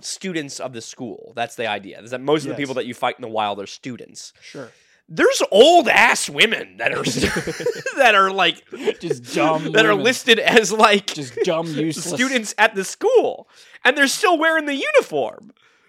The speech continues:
Speaker 2: It's creepy, dude.
Speaker 1: I don't know. Like, there's a, there's a
Speaker 2: I don't
Speaker 1: grown-ass
Speaker 2: know.
Speaker 1: man that
Speaker 2: Maybe they're
Speaker 1: you,
Speaker 2: trying
Speaker 1: like,
Speaker 2: to turn
Speaker 1: bumped
Speaker 2: their
Speaker 1: into.
Speaker 2: life around.
Speaker 1: I know. Listen, I get it.
Speaker 2: Yeah.
Speaker 1: Uh, <laughs> you think I, you think I'd be doing this podcast <laughs> if I didn't wanna turn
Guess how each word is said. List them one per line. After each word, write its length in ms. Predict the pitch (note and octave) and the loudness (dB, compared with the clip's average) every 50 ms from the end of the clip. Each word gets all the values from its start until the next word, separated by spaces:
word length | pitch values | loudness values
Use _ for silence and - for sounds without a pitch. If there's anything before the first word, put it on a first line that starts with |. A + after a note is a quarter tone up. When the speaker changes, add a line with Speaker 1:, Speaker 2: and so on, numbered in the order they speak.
| _ _ _ _ _ _ | _ _ _ _ _ _
Speaker 2:
It's 100 | _ _ | _ _
creepy, 360 | _ C3 C3 C#3+ - C3+ G2+ | _ -16 -16 -14 -14 -16 -16
dude. 240 | G2 G2+ F#2+ F#2+ G#2 _ _ _ _ | -18 -20 -20 -20 _ _ _ _ _
Speaker 1:
I 140 | D3+ D3 F#3+ | 4 4 4
don't 140 | B3 E4+ | 4 4
know. 360 | E4+ F4+ A#4+ B4 A#4 B3 E3 D#3+ | 2 0 0 0 0 -2 -2 -2
Like, 220 | F3 F3+ F#3 F3 | -4 -4 -4 -2
there's 240 | G3 A3 C4 A#3 G#3 | -4 -4 -4 -2 -4
a, 180 | F3+ E3+ D#3 | -4 -4 -6
there's 280 | D3 D3 G3+ D4 D#4+ A#3 | -6 -10 -10 -8 -6 -6
a 20 | |
Speaker 2:
I 40 | F#3+ | -6
don't 220 | D#3 E3 G3+ B3+ C4+ | -6 -4 -4 0 2
Speaker 1:
grown-ass 580 | - A#3+ C4+ C4+ C4+ B3+ B3+ C4 B3 - - G#3 | 2 4 4 4 4 4 4 4 4 2 0 -2
Speaker 2:
know. 20 | |
Speaker 1:
man 440 | G#3 A3+ C#4 D#4 C4 D3 A2 G#2 G#2 - | -2 0 0 0 0 -2 -4 -6 -4 -4
that 0 | C3+ C#3+ | -4 -2
Speaker 2:
Maybe 40 | - | -2
they're 100 | D4 C4 | -2 -2
Speaker 1:
you, 40 | F3+ | 0
Speaker 2:
trying 140 | C#4 C4 B3+ | 0 0 0
Speaker 1:
like, 100 | A3 - | 0 -2
Speaker 2:
to 60 | F3 | -2
turn 60 | A#3+ B3 | -2 -2
Speaker 1:
bumped 100 | B3 A#3 | -2 -2
Speaker 2:
their 80 | A#3 A#3 | -2 0
Speaker 1:
into. 80 | A3 | 2
Speaker 2:
life 240 | A3+ A#3 C4 C4 - | 4 4 4 2 0
around. 420 | A#3 A3+ G#3 F#3+ D#3+ B2+ A2 - - | -4 -4 -2 -2 -4 -4 -4 -2 0
Speaker 1:
I 160 | D#3+ F#3 G#3+ | 2 2 4
know. 480 | A3+ A#3 C#4 E4 F#4 G4+ - A#2+ G#2 G2+ | 4 4 4 4 2 2 0 -4 -6 -4
Listen, 480 | A#2+ G3 A4 G#4+ - - F3+ C3+ A2 G#2+ | -2 -2 -2 -2 0 -2 -2 -2 -2 -2
I 180 | G2+ A#2+ E3 | 0 0 0
get 300 | F3+ C#3+ C#3 E3+ A#3+ D#4+ | 0 0 0 0 2 2
it. 220 | C4 C3 G2 G2+ - - | 0 -2 -4 -6 -10 -14
Speaker 2:
Yeah. 340 | - B2 A#2+ C3 B2+ A#2+ A2+ - _ _ - | -12 -10 -8 -8 -8 -10 -10 -14 _ _ -2
Speaker 1:
Uh, 140 | D3 D#3 - A#3+ - - - | 0 0 0 -2 -8 -10 -10
<laughs> 120 | - - - | -6 -4 -4
you 360 | C4+ G3 - A#3+ G3+ F#3 F3+ | -2 -2 -4 -4 -4 -4 -4
think 220 | - - A#3+ G#3 A3+ | -4 -4 -4 -2 0
I, 160 | A3+ G#3 G3+ - C#4 - | 0 0 -2 -4 -8 -10
you 120 | G3 F#3+ | -10 -10
think 140 | G3+ C#4+ B3 | -6 -4 -2
I'd 140 | A#3 A3 F#3+ | -2 -2 -4
be 80 | G#3+ | -6
doing 180 | G3+ A#3 A#3+ A3 | -8 -4 -2 0
this 120 | G#3+ A3 | 0 -2
podcast 920 | - - B3 G#3 G#3 C#4 - - - - - - - - - - - - | -2 -6 -2 2 4 4 4 2 -2 0 2 4 4 4 4 2 2 2
<laughs> 40 | G4+ | 0
if 160 | E4+ G3+ - | 0 0 0
I 40 | C#4+ | -2
didn't 280 | B3+ - - - - - | -2 -2 -6 -8 -6 -4
wanna 140 | C#4 D4 | -2 -2
turn 480 | C#4+ - _ - - - - - - | -2 -2 _ -8 -8 -8 -8 -8 -14